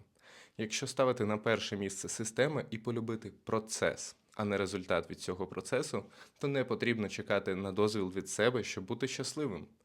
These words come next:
Ти щасливий, якщо рухаєшся в потрібному напрямку. Четверта проблема:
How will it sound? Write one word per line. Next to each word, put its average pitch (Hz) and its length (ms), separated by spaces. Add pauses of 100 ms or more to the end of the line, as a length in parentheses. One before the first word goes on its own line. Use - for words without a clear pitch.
(500)
Ти 160 280
щасливий, 151 720
якщо 95 380
рухаєшся 95 560
в 151 40
потрібному 98 560
напрямку. 101 540 (240)
Четверта 110 520
проблема: 131 560